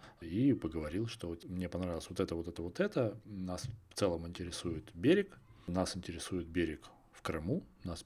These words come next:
интересует берег в Сочах. <clears throat> Вот давайте что-нибудь подумаем. Они посмотрели, сказали: "Прикольно, нам нравится, давайте поищем, предложим вариант".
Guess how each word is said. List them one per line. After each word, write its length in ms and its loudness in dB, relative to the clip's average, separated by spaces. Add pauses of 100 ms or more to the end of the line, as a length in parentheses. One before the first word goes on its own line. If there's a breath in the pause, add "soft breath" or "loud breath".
интересует 420 -4
берег 240 0 (260)
в 60 -16
Сочах. 440 0 (600)
<clears throat> 380 0
Вот 240 -2
давайте 340 2
что-нибудь 220 2
подумаем. 420 -2
Они 400 0 (220)
посмотрели, 460 2
сказали: 500 0 (140)
"Прикольно, 420 4
нам 140 -2
нравится, 500 2 (240)
давайте 400 0 (320)
поищем, 400 -2
предложим 400 0
вариант". 340 -8